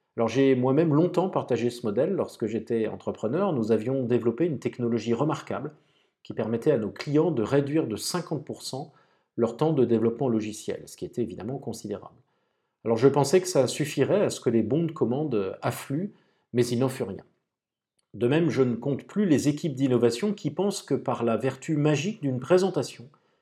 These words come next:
elles pourront convainc-, convaincre le comex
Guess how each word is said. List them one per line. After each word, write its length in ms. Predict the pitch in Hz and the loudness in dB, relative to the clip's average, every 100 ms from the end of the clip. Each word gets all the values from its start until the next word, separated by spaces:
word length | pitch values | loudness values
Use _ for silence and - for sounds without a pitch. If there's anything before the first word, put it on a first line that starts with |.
| _ _ - | _ _ 2
elles 200 | 135 131 | 2 4
pourront 260 | 170 170 | 2 2
convainc-, 460 | 175 139 135 170 - - | 2 2 2 2 -4 -6
convaincre 560 | 139 127 139 175 - | -2 0 0 -2 0
le 100 | 123 | 2
comex 640 | 117 117 107 - - - | 4 2 2 -2 -8 -16